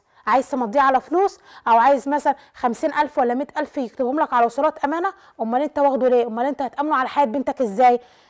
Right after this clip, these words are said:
فما ينفعش. اللي حابب ان يجوز بنته يشتري راجل اولا،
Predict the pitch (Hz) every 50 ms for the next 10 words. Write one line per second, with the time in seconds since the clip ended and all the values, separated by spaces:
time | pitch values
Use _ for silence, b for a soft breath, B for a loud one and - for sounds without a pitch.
0 | b - - 302 294 277 262 240 - - 320 320 330 - - 415 415 b b b
1 | b b b 226 220 233 226 - 311 311 285 254 247 226 233 226 220 269 285 277
2 | 220 208 294 339 339 - 370 302 - - - 311 311 285 277 285 269 285 - -
3 | - 254 254 247 254 254 247 233 226 214 208